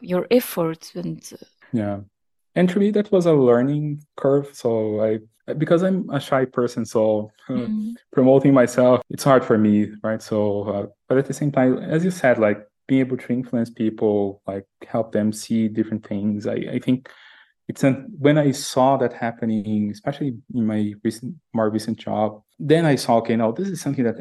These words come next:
Speaker 2: actually has a value. It's something that makes sense to do, right?
Speaker 1: Yeah. Since when did you start to, uh, give talks in tech conferences?
Speaker 2: Yeah, conferences, I've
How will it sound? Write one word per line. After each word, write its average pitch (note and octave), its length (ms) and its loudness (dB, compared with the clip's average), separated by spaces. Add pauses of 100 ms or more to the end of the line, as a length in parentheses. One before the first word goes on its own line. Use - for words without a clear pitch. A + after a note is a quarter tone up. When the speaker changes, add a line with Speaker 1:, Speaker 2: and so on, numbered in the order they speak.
(120)
Speaker 2:
actually A2+ 260 -6
has G#2+ 160 -2
a G2+ 80 0
value. G2 420 -2
It's G#2 100 -18
something G#2+ 240 -8
that G#2 180 -6
makes G2 240 -8
sense G2 280 -6
to G2+ 120 -4
do, G2 300 -8
right? A2+ 180 -16 (320)
Speaker 1:
Yeah. B3 520 2 (500)
Since - 380 2
when C#4+ 240 4
did F3+ 180 -6
you G3 100 -4
start G3 460 -2
to, F3+ 400 -6
uh, F#3+ 360 -4
give F#3+ 420 -6
talks F#3 440 0
in E3+ 120 -2
tech - 540 -8
conferences? - 840 -14 (300)
Speaker 2:
Yeah, A3 80 -2
conferences, G3+ 500 2
I've E3 400 4